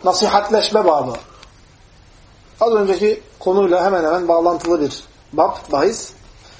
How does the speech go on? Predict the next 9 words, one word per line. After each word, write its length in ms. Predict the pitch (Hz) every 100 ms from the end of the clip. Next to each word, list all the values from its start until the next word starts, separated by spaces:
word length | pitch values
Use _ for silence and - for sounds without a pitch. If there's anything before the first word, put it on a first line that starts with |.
| - - - - -
Allah 240 | 202 220
Teala 260 | 220 220 214
buyuruyor 360 | 220 240 202
ki: 80 | 208
"İnnemel 600 | 220 220 202 190 185 180
mu'minûne 880 | 196 - 190 202 226 233 220 240 285 - - -
ihva." 380 | 208 - 147 - - - - - - - - - - - - - - - - - - - -
Müminler 800 | 208 240 233 214 233 269 - - - - - - - - - - - -
kardeştir. 720 | 190 190 202 - 147 - -